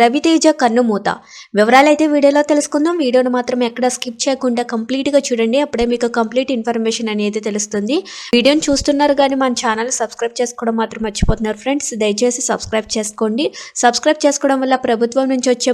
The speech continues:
ముఖ్యమైన అప్‌డేట్స్ అన్నీ కూడా ముందుగానే మీకు తెలియజేయడం జరుగుతుంది. అదేవిధంగా లైక్ చేయడం మాత్రం మర్చిపోకండి. లైక్ చేయడం వల్ల ఇలాంటి ఇంపార్టెంట్ ఇన్ఫర్మేషన్ చాలా మందికి రీచ్ చేసిన వాళ్ళం అవుతాం. ఇంకా లేట్ చేయకుండా వివరాల్లోకి అయితే వెళ్ళిపోదాం. అమెరికాలో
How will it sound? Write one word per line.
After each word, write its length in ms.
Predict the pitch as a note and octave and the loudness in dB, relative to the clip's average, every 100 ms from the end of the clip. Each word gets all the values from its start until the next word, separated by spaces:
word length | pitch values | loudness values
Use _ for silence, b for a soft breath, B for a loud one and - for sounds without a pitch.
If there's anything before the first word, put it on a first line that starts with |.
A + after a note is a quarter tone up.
| A3+ | -2
ముఖ్యమైన 480 | A3+ C4+ C#4 C4 A3+ | 0 2 2 0 0
అప్‌డేట్స్ 320 | A#3 A#3+ B3 | 0 0 0
అన్నీ 140 | A3+ A#3 | 0 0
కూడా 140 | A#3+ A3+ | 2 0
ముందుగానే 400 | A3 A3 A#3+ A#3+ A#3 | 0 -2 0 0 -2
మీకు 140 | A3+ G#3+ | -2 -4
తెలియజేయడం 480 | G3+ G#3 A3 G#3+ A3 G#3 | -2 0 0 -2 -2 -2
జరుగుతుంది. 460 | G3 G#3 G#3 C4+ F#4 B B B A#3 | -2 -2 0 -2 -4 B B B 4
అదేవిధంగా 520 | C4 C#4 B3+ B3 B3 A#3 | 6 6 4 4 4 2
లైక్ 160 | A3 - | 0 -4
చేయడం 200 | A3+ A3+ G#3+ | -2 -2 -4
మాత్రం 240 | G#3+ A3 G#3 | -6 -6 -6
మర్చిపోకండి. 640 | G#3 G#3 A3 G#3+ A3 D#4 D4+ | 2 2 2 -4 -2 2 4
లైక్ 180 | A3+ - | 2 0
చేయడం 200 | A#3 A3+ A3 | -2 0 2
వల్ల 200 | A3 A3 | 2 2
ఇలాంటి 260 | G#3+ G#3 A3 | 0 -2 -4
ఇంపార్టెంట్ 500 | G#3+ D4+ E4 D4+ C4+ A3 | 0 0 2 -2 -2 -4
ఇన్ఫర్మేషన్ 580 | A3+ A3+ A3+ A3 A3 A3+ | -4 -2 -2 -4 -6 -2
చాలా 240 | G#3 A3 A3 | -2 -2 -2
మందికి 280 | G#3 G#3+ G#3+ | -4 -4 -4
రీచ్ 160 | G3+ G3+ G#3+ | -4 -4 -6
చేసిన 240 | G#3 G#3+ G#3 | -4 -4 -2
వాళ్ళం 200 | G3 G3 | -2 -4
అవుతాం. 220 | F#3+ C#4+ F#4+ B B B A#3 | -2 -4 -6 B B B -2
ఇంకా 120 | A#3+ A#3 | 4 6
లేట్ 180 | A3+ A#3 D4 | 4 2 0
చేయకుండా 380 | C#4 C#4 B3 A#3 | 0 0 -2 0
వివరాల్లోకి 520 | G3+ G#3 A3+ B3 B3 A#3+ | 0 0 2 0 0 -2
అయితే 180 | G#3 A3 | -4 -2
వెళ్ళిపోదాం. 460 | G3+ F#3+ G3+ A3 E4+ - - - | -2 -2 -2 -2 -6 -8 -6 2
అమెరికాలో 540 | A3 C#4+ D#4 F4 E4+ | 4 4 4 6 8